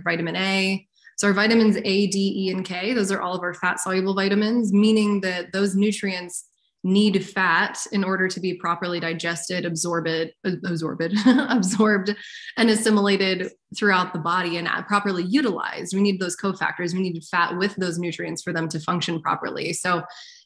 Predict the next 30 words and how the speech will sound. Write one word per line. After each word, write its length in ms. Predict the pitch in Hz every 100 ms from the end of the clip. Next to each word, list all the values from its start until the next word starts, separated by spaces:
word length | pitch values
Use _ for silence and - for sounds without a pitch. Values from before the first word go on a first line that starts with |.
| -
if 120 | 190
we're 160 | 214
eating, 420 | 214 208 202 190 185
you 60 |
know, 140 | 190 175
these 200 | 180 170
rancid, 460 | 175 180 196 180
terrible 320 | 175 180 175
fats 400 | 165 196 196 196 -
that 80 |
are 60 | 175
actually 640 | 160 165 170 165 160 160 -
chemicals, 760 | - 185 208 165 165 196 196 - -
um, 500 | 170 170 165 165 156
and 200 | 180 170
we're 400 | 165 160 160 165 -
not 320 | 180 165 202
eating 220 | 202 175
enough 260 | 170 160 165
of 240 | 170 165
fat 160 | - 165
soluble 340 | - 175 165
vitamins 520 | 165 165 165 165 165 165
and 100 | 160
high 140 | 170
quality 320 | 165 160 165
sources, 500 | 165 180 180 175 165
it 80 | 165
can 160 | - 170
affect 420 | 165 165 -